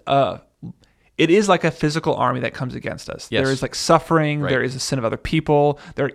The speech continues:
Speaker 1: evil people. There are injustices that come against us. But also
Speaker 2: Yep. But also there is a, sin is an internal enemy that bends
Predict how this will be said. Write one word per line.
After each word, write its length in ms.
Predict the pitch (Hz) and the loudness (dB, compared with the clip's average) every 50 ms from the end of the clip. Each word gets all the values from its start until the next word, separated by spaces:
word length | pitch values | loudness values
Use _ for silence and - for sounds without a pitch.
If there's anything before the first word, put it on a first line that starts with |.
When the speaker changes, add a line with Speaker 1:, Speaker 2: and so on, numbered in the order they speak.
| - - | -4 -2
Speaker 1:
evil 240 | 151 151 151 147 | 0 2 2 2
people. 240 | 143 151 151 - 147 | 2 0 -2 -2 -2
There 100 | 131 123 | -2 -4
are 40 | - | -4
injustices 460 | - - - 139 131 - - 147 135 135 | -6 -2 -2 -2 -2 -2 -6 -8 -6 -8
that 120 | 123 - | -8 -8
come 140 | - - 120 | -8 -10 -10
against 300 | 120 - 113 117 - - | -8 -8 -8 -10 -10 -14
us. 20 | - | -18
But 220 | _ - 139 - | _ -6 -2 2
also 640 | - 175 180 - - - 104 - 82 - 135 156 - | 4 4 4 4 2 -2 -2 -2 -2 -4 -4 -4 -6
Speaker 2:
Yep. 260 | 98 101 98 92 - - - _ _ | -4 -2 -2 -2 -4 -10 -20 _ _
But 100 | 123 135 | 4 4
also 320 | 147 156 - 151 123 117 | 4 6 4 4 4 4
there 200 | 104 117 117 113 | 4 4 4 4
is 220 | 95 104 110 104 98 | 4 2 0 0 -2
a, 260 | - - 101 - - | -2 -2 -2 -2 -2
sin 280 | - - - 143 143 135 | -4 0 2 2 2 2
is 100 | 120 110 | 0 0
an 240 | 110 101 101 - - - | 0 -2 -2 -6 -4 0
internal 800 | 131 139 135 131 123 - - - 135 139 139 131 123 117 110 - | 2 2 2 2 0 -4 -6 -2 -2 0 2 2 2 2 2 0
enemy 480 | 117 117 120 113 110 101 98 95 95 - - - _ _ | 0 0 0 2 2 2 0 0 -2 -6 -14 -20 _ _
that 340 | 110 113 98 101 113 107 104 | -2 -2 -2 -2 -8 -2 2
bends 500 | 117 127 127 131 131 131 127 123 113 | 2 4 4 4 2 2 0 -2 -4